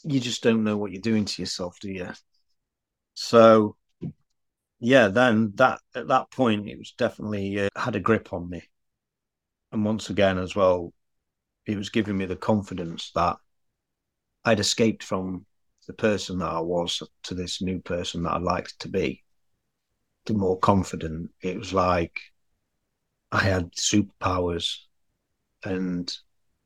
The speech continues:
I didn't give a shit about anybody. Anyone could say anything to me, I wouldn't care. Sober, I was very timid and I used to get embarrassed very easily as well.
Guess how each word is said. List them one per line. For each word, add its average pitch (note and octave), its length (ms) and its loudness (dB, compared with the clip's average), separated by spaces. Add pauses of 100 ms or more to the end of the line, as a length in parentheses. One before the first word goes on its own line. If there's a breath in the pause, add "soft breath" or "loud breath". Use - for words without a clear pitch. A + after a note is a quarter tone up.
(180)
I G#2+ 80 -8
didn't G2 200 2
give F2+ 120 2
a E2+ 60 -4
shit - 240 0
about F#2 300 0
anybody. G2 600 -4 (1040)
Anyone G#2 360 4
could - 140 -10
say G#2+ 200 0
anything F#2+ 340 -4
to - 160 -8
me, F#2 120 -4
I F2+ 100 -4
wouldn't F2 260 -6
care. F#2+ 480 -2 (1040)
Sober, G2 540 2
I G2 100 -4
was F#2+ 160 -8
very G#2 400 0
timid G2 380 -6 (600)
and F#2+ 140 -8
I F#2+ 60 -6
used G2+ 260 -6
to - 60 -10
get E2 160 -2
embarrassed F#2+ 560 -2
very F#2 280 -2
easily F2 440 -6
as D#2 180 -8
well. G#2 300 0